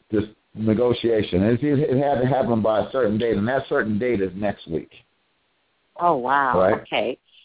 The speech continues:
Speaker 2: Mm-hmm.
Speaker 1: So here's the problem. Donald Sterling's lawyer conveniently has a previous engagement, vacation, that he can't get out of, so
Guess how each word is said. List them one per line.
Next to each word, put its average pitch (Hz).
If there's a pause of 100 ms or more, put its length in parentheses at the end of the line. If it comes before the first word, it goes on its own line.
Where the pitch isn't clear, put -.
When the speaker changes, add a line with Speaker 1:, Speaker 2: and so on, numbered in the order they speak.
(360)
Speaker 2:
Mm-hmm. 135
Speaker 1:
So 156
here's 202
the 143
problem. 127 (540)
Donald 196
Sterling's 175
lawyer 147
conveniently 143
has 131
a 117
previous 131
engagement, 107
vacation, 110 (280)
that 113
he 120
can't 120
get 110
out 127
of, 113
so 113